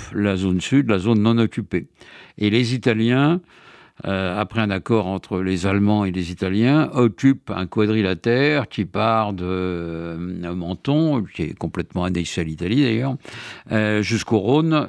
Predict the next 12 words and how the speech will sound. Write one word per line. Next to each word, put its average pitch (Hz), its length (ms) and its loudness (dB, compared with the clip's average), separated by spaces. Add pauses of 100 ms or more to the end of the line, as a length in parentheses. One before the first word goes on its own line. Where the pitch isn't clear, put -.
(120)
et, 131 400 0
euh, 104 480 0
jusqu'à 123 600 0
Genève. 98 520 -2 (300)
Euh, 90 340 -8
donc, 95 680 -4
euh, 98 200 2 (640)
euh, 92 360 -2
un 98 380 -2
assez 123 260 2
large 127 320 0
quadrilatère 110 1040 2